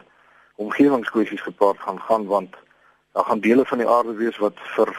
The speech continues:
honderde duisende jare nie, eh, bewoon kan word nie, wat, wat, eh, basies, eh, nutteloos sal wees vir die mens. Ehm, so kom ons hoop en bid dat so iets nooit gebeur in ons lewe nie.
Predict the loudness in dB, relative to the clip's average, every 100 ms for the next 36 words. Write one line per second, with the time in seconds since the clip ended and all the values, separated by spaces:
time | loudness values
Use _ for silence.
0 | -4 2 4 2 0 0 0 0 2 4
1 | 4 4 0 -4 -8 2 4 4 0 -10
2 | _ _ _ _ _ 0 2 4 4 4
3 | 4 2 2 0 0 -2 0 0 0 -8
4 | -4 -2 0 0 4 2 2 -2 -8 -12
5 | -16 -20 _ _ -2 2 2 2 0 0
6 | 4 4 4 2 2 -2 -2 -2 -2 -4
7 | -6 -18 _ _ _ _ _ _ _ _
8 | 2 4 4 -2 -12 _ _ _ _ _
9 | _ -2 2 4 4 2 0 0 0 2
10 | 2 0 -2 -6 -16 -4 -2 0 2 2
11 | 2 -2 -2 -2 -2 -6 -2 -2 -2 -2
12 | 0 0 -4